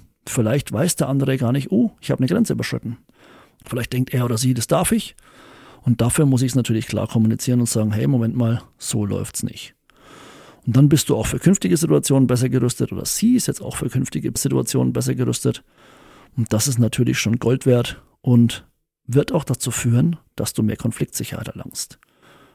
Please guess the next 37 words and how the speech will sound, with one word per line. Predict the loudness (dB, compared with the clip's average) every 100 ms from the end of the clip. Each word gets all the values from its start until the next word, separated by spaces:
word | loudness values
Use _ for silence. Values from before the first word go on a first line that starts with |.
| _
Weil | 0 2
du | 2 -2
aktiv | -6 0 2
in | 2
Konflikte | 2 0 -2 -2 -2
gehen | 2 0 0
kannst, | -2 0 -2 -6 -8
du | -2
musst | 2 4 2 -2
es | -2
nicht. | 0 0 -6 -20 -20 _ -20 -20 -20 -18
Du | -12
kommunizierst | 4 6 6 4 0 0
schon | -2 -2
ganz | -2 -2
anders, | 0 0
dadurch | -2 -6 -4
hast | -2 0
du |
weniger | 2 2 2
Konflikte | 0 0 -2 0 -2
und | 0 2
wenn | 2 2
Konflikte | 2 0 -2 -6 -6
passieren, | -4 -2 -2 0 -2 -6 _ _
dann | -4 -2
kannst | -4 -4 -2
du |
aber | -2 -4
aktiv | -10 -6 -4 0
reingehen. | 0 0 -2 -10 -20 _ _ _ _ _ _ _ _ -10
Du | -2
kannst | 2 0 -2
aktiv | -10 -4 -2 0
deinen | -2 -4
Standpunkt | -2 -2 2 2
vertreten, | 2 2 4 4 4 2